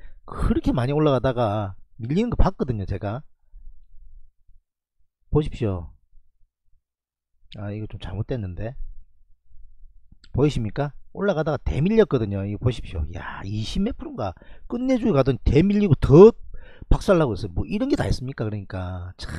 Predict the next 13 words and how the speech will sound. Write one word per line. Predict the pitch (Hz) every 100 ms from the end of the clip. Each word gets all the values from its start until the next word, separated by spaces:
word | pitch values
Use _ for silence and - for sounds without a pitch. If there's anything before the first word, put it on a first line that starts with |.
| 85 101 101 - -
여러분들, | 175 175 139
그러니까 | 170 165 104 - - - - - -
함부로 | - 233 247 214 139 123 131 -
고점에 | 127 - 202 202 180 139 135
올라간다고 | 175 220 220 185 190 160
좋다고 | 113 - 185
올라타면 | 208 226 202 180
큰일 | - - - 330
나요. | 220 139 110 127 180 - _ _ _ _ _ _ _ _ _ _ _ _ _ _ _ _ _ _ _ _ _ - _ - -
닥터케이가 | 170 - - 170 151
자꾸 | - - 156
안전, | - 110 127 120 165
안전, | - 120 120 143